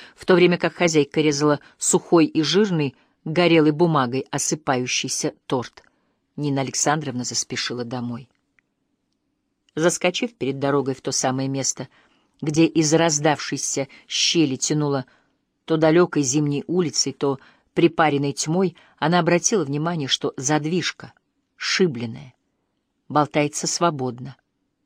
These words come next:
А на косяке виднеются чёрные затёсы, как если бы косяк рубили, как дерево.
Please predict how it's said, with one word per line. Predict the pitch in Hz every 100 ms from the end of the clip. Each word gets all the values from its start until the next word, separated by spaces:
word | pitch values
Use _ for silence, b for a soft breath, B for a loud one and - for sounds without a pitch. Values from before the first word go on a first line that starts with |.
| _ _ _ _ _ _ _
А | 160
на | 175
косяке | 175 180 185 196
виднеются | 180 170 175 170 -
чёрные | - 180 160 165 160 b b b
затёсы, | 147 180 180 - 147 120 - 117 - _ _ _ _ _ _ _ _
как | - 151 165
если | 156 160
бы | 151 151 - -
косяк | 151 - 156 135 -
рубили, | - 151 135 131 120 120 _ _ _ _ _
как | - 180
дерево. | 160 151 120 117